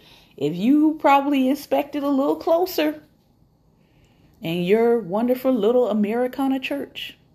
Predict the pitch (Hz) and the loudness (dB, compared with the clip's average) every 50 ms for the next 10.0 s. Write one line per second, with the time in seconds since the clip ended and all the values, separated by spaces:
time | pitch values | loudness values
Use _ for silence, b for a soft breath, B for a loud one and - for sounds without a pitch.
0 | _ _ _ _ - 156 165 175 175 - - - 185 180 202 226 247 240 240 - | _ _ _ _ -8 -6 -6 -6 -6 -8 -6 0 2 2 4 4 2 0 0 0
1 | 262 254 262 262 254 247 269 269 254 220 208 - 196 202 - _ _ _ _ _ | 0 2 2 2 0 0 -2 -2 -4 -6 -6 -8 -10 -14 -14 _ _ _ _ _
2 | _ _ _ _ _ _ b b b b b b b b b b b b b b | _ _ _ _ _ _ b b b b b b b b b b b b b b
3 | b b b b - 165 202 226 220 - - - 269 262 269 285 285 247 269 262 | b b b b 2 4 4 4 4 0 -8 -4 -2 0 0 0 0 0 0 -2
4 | 254 254 254 247 247 - _ _ - - 202 208 214 - 220 202 - - 226 233 | 0 -2 -4 -8 -10 -16 _ _ -4 -2 -2 -2 0 -2 -6 -6 -4 -2 -2 0
5 | 247 240 233 226 220 214 214 - - - - 240 247 240 233 208 165 160 160 165 | 0 0 0 0 0 -2 -4 -6 -8 -4 -2 0 0 0 -2 -2 -4 -4 -4 -4
6 | - - 180 - - - 240 240 240 226 185 156 147 147 151 165 - _ _ _ | -6 -8 -8 -8 -6 -4 -2 0 0 -2 -2 -4 -6 -8 -10 -12 -16 _ _ _
7 | _ _ _ _ _ _ _ _ _ _ _ _ _ _ _ _ _ _ _ _ | _ _ _ _ _ _ _ _ _ _ _ _ _ _ _ _ _ _ _ _
8 | _ _ _ b b b b b b b b b b b b - - 262 247 262 | _ _ _ b b b b b b b b b b b b -2 4 6 6 6
9 | 269 277 254 262 262 262 247 254 254 247 220 180 170 190 202 - - - - | 6 4 2 2 2 2 4 2 2 2 2 0 0 -2 -4 -10 -16 -20 -20